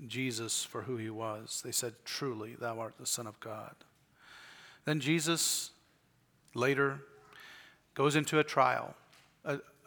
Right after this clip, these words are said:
an illegal trial, condemned and crucified. And these same,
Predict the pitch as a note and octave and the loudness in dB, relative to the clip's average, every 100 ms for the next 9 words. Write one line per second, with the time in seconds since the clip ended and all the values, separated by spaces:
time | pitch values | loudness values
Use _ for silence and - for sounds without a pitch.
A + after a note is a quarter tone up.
0 | - - - - - D#3+ D3+ F3 F#3+ F3+ | -20 -20 -14 -10 -6 2 8 10 10 10
1 | E3+ - C#3 C#3 C#3 C3+ C#3 - - B2+ | 6 8 10 10 8 4 -4 -8 -4 4
2 | D#3+ F3 E3+ E3 E3 - - A#2+ - F3 | 8 8 8 0 -4 -8 -12 -4 2 4
3 | - E3 - D#3+ D#3 D3+ D3+ D3 - - | 4 2 8 10 10 8 2 -4 -10 -20
4 | _ _ _ _ _ _ _ _ - C3 | _ _ _ _ _ _ _ _ -10 2
5 | D3 D3+ - F#3 G#3+ F#3+ F3+ | 6 8 8 8 4 -2 -6